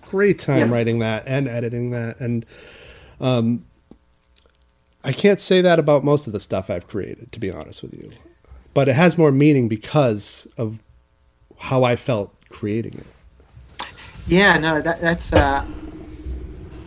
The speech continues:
Speaker 2: so I know when I was working on Anthropica, my rule for myself was that I was not going to write anything that wasn't fun. Uh, and one of the reasons that the book has its kind of, um,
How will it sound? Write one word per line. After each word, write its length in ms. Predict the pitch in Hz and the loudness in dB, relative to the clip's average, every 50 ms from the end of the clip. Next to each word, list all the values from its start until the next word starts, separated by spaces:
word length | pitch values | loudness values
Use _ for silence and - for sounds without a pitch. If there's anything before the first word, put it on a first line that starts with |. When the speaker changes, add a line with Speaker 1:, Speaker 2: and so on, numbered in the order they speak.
| - - - - - 214 220 | -16 -14 -12 -8 -6 -4 -2
Speaker 2:
so 320 | 208 - - 190 180 175 | -2 2 4 6 6 8
I 100 | 170 170 | 6 6
know 200 | 170 185 196 190 | 6 4 4 4
when 180 | 185 175 165 156 | 4 2 0 0
I 60 | 151 | -2
was 140 | 151 147 147 | -2 -4 -2
working 260 | 151 160 165 180 165 | -2 -4 -4 -4 -4
on 80 | 151 147 | -4 -4
Anthropica, 580 | 143 135 127 135 143 143 - - 135 - 131 123 | -6 -6 -6 -4 -4 -4 -4 -6 -12 -10 -10 -8
my 140 | 123 120 | -6 -6
rule 380 | 120 120 127 139 156 175 190 196 | -6 -6 -6 -4 -2 0 0 -2
for 180 | 180 - 139 127 | -4 -6 -12 -12
myself 460 | 117 110 110 110 - - - - - - - - - - - - - - - - - - | -10 -12 -12 -12 -14 -14 -16 -20 -20 -20 -20 -20 -20 -20 -20 -20 -20 -20 -20 -18 -10 -4
was 300 | - 143 139 135 131 123 | 0 2 2 2 0 0
that 120 | 139 131 | -2 0
I 100 | 127 131 | 0 0
was 280 | 135 135 139 135 135 135 | 0 0 -2 -2 -2 -4
not 400 | 147 151 156 170 180 208 196 - | -4 -2 0 0 0 0 0 0
going 220 | - 156 151 143 | 0 0 0 0
to 60 | 139 131 | -2 0
write 240 | 135 135 139 139 - | 0 0 -2 -2 -4
anything 560 | 170 170 175 233 254 226 - 131 117 117 123 - - - - - - - | 0 2 2 2 2 0 0 -2 -4 -4 -8 -18 -20 -20 -20 -20 -12 -6
that 120 | 147 151 151 | -4 0 2
wasn't 320 | 151 151 135 147 147 127 | 2 0 0 -2 -6 -2
fun. 300 | - - 170 143 117 - - - - - - - - _ - - - - - - - - | 2 2 2 2 0 -10 -20 -20 -20 -20 -20 -20 -20 _ -20 -20 -20 -20 -20 -12 -2 2
Uh, 340 | 147 139 135 135 131 131 127 - - - | 4 4 4 4 4 2 0 -4 -10 -4
and 320 | 165 156 156 156 156 156 - - 156 | -2 -2 -2 -2 -4 -6 -8 -6 0
one 180 | 160 175 190 | 2 4 4
of 60 | 202 185 | 4 4
the 60 | 165 | 2
reasons 400 | 156 160 160 156 - 160 143 - | 2 2 0 0 -2 -6 -6 -6
that 120 | 143 - | -10 -8
the 80 | - 143 | -8 -6
book 240 | 135 139 151 151 - | -4 -4 -4 -4 -4
has 340 | - 147 147 139 139 131 131 | -6 -4 -2 -2 -2 -4 -6
its 180 | 127 - - | -10 -14 -14
kind 300 | - - 143 135 135 131 | -10 -6 -4 -4 -4 -4
of, 100 | 127 117 | -8 -6
um, 340 | 127 120 117 117 120 117 110 | -6 -6 -6 -8 -10 -18 -20